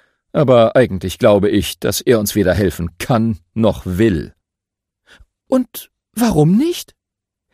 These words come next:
„Weil er nicht so nett ist, wie viele Kinder glauben.“ Sie hatten jetzt die dunkelsten Winkel der Stadt erreicht. Die Hauswände schienen sich über sie zu beugen,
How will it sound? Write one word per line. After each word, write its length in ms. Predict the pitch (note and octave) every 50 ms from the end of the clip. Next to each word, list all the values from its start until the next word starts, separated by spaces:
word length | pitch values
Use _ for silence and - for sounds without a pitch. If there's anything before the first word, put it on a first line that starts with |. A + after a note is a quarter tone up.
| _ _ _ _ _ _
„Weil 220 | - G#2 A2 A#2
er 140 | A#2+ A#2+ A#2
nicht 360 | A#2 B2 D3+ A3+ - - -
so 200 | - - G3 E3
nett 320 | C#3+ C3 C3+ F3 G#3 - - _
ist, 340 | D#3 C#3 A2+ - - - -
wie 100 | A2 G2
viele 320 | - - F#3+ E3 B2+ A2+
Kinder 340 | - C#3+ C3 A2+ G2 F#2 F2+
glauben.“ 560 | - G#2 B2+ D#3+ D#3+ A2 - - - - - _ _ _ _ _ _ _ _ _ _ _ _ _ _ _ _ _ _ _ _ _ _ - - _ -
Sie 200 | - - A2+ B2+
hatten 200 | D3 - - D#3+
jetzt 400 | C#3 C#3 C#3+ - - - - -
die 160 | A#2 G#2+ -
dunkelsten 760 | - F3+ G#3+ A3 - - G3+ F#3+ - - - - E3 C#3+ B2
Winkel 320 | C#3+ D#3 D3+ - - G2+
der 140 | E2+ G2 F#2+
Stadt 280 | F2 - - F2+ - -
erreicht. 580 | E2 F#2 F2 D#2 C#2+ - - - - - _ _ _ _ _ _ _ _ _ _ _ _ _ _ -
Die 140 | G#2+ F2+
Hauswände 640 | F2 C3 D3+ D#3+ - - - G#2+ G2 G2+ G2 G#2 F#2+
schienen 440 | - - - C3+ C#3+ C#3 A#2+ G#2 G2+
sich 320 | - G2 F#2 - - - -
über 260 | F3 F#3+ G3 A2+ G2
sie 160 | - F2 E2
zu 200 | - - - G#2+
beugen, 460 | D#2 - F2 F2 F#2 D#2 G2 G2 -